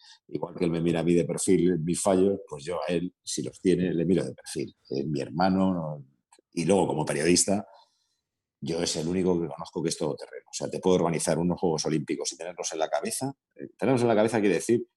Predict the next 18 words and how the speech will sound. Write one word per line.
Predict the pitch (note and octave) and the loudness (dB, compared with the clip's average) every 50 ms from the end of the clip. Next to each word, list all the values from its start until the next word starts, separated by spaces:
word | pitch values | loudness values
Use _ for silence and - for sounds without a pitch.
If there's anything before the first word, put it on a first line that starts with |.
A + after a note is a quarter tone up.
| _ _ _ _ _ _ _ _ | _ _ _ _ _ _ _ _
que | _ F2+ D#2 C#2+ | _ -2 0 0
desde | D#2 D2+ C#2+ D#2+ | 0 -2 -2 -2
las | D2+ D2 D2+ E2+ | -2 -2 0 2
diez | G#2 A2+ G2+ | 0 2 2
de | A2 | 2
la | G#2+ G2+ | 2 2
mañana | G2 G2 G2+ A2 A2+ A2+ A2 | 0 0 -2 -4 -6 -4 -6
sabe | - - G#2+ G#2 F#2 D#2+ D2+ - - | -4 -2 -2 0 0 0 -2 -4 -6
en | D#2 E2+ | -10 -8
ese | - - G#2+ | -4 -2 0
boletín | G#2 F#2+ F#2+ F#2 - A2+ B2 C3 B2+ - _ _ | 0 0 -2 0 0 0 0 0 -2 -8 _ _
el | - E2 D#2+ D#2 | -8 -8 -6 -4
que | E2 D#2+ | -2 0
va | E2 F#2 | 2 2
a | G#2 | 2
ir | G#2 F#2+ F2+ | 2 2 2
a | E2 D#2 D2+ D2+ D2+ | 2 2 0 -2 -6
esgrima, | - - G2 G#2 A#2+ B2 C3 | -8 -8 -4 -4 -4 -4 -6